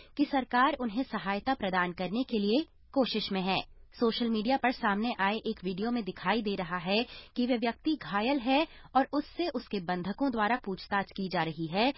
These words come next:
जो कि रूसी भाषा में बात कर रहे हैं। वीडियो में ये व्यक्ति अपनी पहचान बत्तीस वर्षीय ऑस्कर जेनकिंस के रूप में बताता है और कहता है कि वे एक शिक्षक है।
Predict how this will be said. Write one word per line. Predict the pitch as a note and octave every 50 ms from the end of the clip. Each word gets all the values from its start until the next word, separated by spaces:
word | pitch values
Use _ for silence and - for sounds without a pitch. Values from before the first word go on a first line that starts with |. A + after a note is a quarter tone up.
| - - - - -
जो | - C4+
कि | - D#4+ D#4+
रूसी | C#4+ D4 C#4 C#4 - F#4 F#4+
भाषा | D#4+ - - F#3+ F#3+ - - C4 C#4+
में | C4 A#3+ D#4+ D4
बात | A3 G3+ F#3 -
कर | - - F#3+ E3+
रहे | F3+ E3+ F#3 F3+
हैं। | D#3+ F#3 D#3 - - - - G#3
वीडियो | G#3+ C4+ B3 D4 E4 F4+
में | E4 E4 E4+
ये | E4 D4+ D4
व्यक्ति | A3+ A3+ A3 G#3+ - - D4+ D4
अपनी | C4+ - - B3+
पहचान | B3 - A3 F#3+ F#3+ - - G#3 G3+ G#3 A3+ C#4+ D4 - - - - G3
बत्तीस | A#3+ B3+ - - F4 F4 - -
वर्षीय | C4 A#3 A3 - - D4+ D#4 - -
ऑस्कर | A3 A#3 A#3 - - - D#4+
जेनकिंस | B3+ - - G#3 G3+ G3+ - D4 D4+ - -
के | - C4
रूप | A#3 A3+ G#3+ -
में | A3 G#3+ F3
बताता | F#3 - F3+ E3+ E3+ - A#3+
है | B3 F#3+ G#3+ A#3+ D4 D#4 _ - - - G#3+
और | A#3
कहता | A3+ - A#3 G3+ A#3+ A#3 - C#4+
है | C#4+ B3 C4 C#4 D4+ E4 D#4 - - - - -
कि | D4+ D#4
वे | C4+ D4+ D#4+
एक | D4+ C#4 - D#4+ F#4+ - -
शिक्षक | - - B3+ G#3+ - - - A#3+ G#3+ -
है। | - F3+ E3 B2+